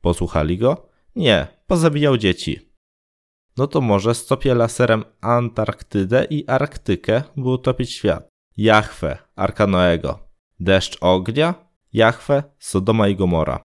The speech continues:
Ach! Jeśli mogę coś zasugerować, jaśnie panie,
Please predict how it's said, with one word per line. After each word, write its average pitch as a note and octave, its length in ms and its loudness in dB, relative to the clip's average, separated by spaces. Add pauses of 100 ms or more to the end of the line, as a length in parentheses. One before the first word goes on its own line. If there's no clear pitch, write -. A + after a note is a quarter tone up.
(160)
Ach! C#3+ 840 4 (400)
Jeśli A2+ 540 0
mogę D3 260 0
coś D#3 180 -2
zasugerować, B2+ 880 0
jaśnie F#2+ 300 -4
panie, F#2 440 -2